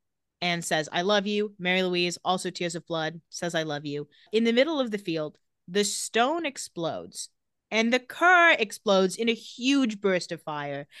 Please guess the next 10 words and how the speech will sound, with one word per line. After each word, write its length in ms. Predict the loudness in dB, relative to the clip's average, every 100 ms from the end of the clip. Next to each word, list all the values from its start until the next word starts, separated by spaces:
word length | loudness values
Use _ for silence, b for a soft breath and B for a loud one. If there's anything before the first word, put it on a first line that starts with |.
| B 2
And 180 | 2 4
we 160 | 2
know 300 | 6 6 6
that 320 | 4 0 0
burning 600 | 4 6 6 4 4 0
is, 260 | 0 -4 -2
like, 180 | -4 -4
how 320 | -2 0 2
heretics 640 | 0 -2 -2 -6 -14 -10
die. 460 | -8 -6 -6 -6